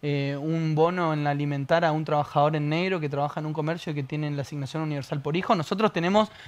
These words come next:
bien definido quién es nuestro sujeto activo y es el que trabaja,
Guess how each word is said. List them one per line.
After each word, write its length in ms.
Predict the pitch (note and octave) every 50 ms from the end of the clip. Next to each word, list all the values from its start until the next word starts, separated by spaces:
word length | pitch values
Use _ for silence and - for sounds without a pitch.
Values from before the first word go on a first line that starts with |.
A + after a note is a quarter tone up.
| - - - -
bien 340 | D#3 C#3+ E3+ G3 G#3+ A#3 A#3+
definido 480 | A3+ G#3 D3+ - F3 E3 F3+ G3+ G#3
quién 160 | E3 - F#3+ F#3
es 80 | F3+
nuestro 220 | F3 E3+ - D#3 D3+
sujeto 400 | - D#3 - - E3+ E3 - E3
activo 340 | C#3 - - G3+ A3 C4+
y 120 | C#4 G#3 E3+
es 60 | D#3
el 140 | E3 E3 D3+
que 100 | - D3
trabaja, 600 | C3+ - C#3 C3+ D#3 F#3 G3 - - C4+ D4+